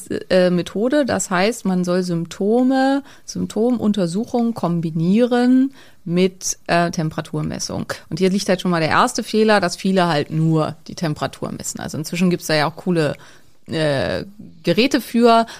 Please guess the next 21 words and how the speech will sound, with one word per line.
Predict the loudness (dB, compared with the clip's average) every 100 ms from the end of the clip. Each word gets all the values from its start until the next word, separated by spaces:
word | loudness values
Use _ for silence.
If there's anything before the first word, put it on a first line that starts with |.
| -14
Also | -2
der | 0 2
Oura | 4 6 6
misst | 6 4 -2
inzwischen | -4 -4 -2
ja | -2 -2
auch |
die | -4 -4
Körpertemperatur | -4 -2 -2 -2 -2 -6 -6 -2 0 0
und | -2
macht | -6 -4
einem | -4
da | -4
eine | -4
Kurve | -2 -2 -2
draus, | 0 2 2 -2
was | -8 -6 -6 -8
auch | -12
ziemlich | -8 -6 -6
gut | -10 -12
funktioniert. | -10 -8 -4 0 4 4 4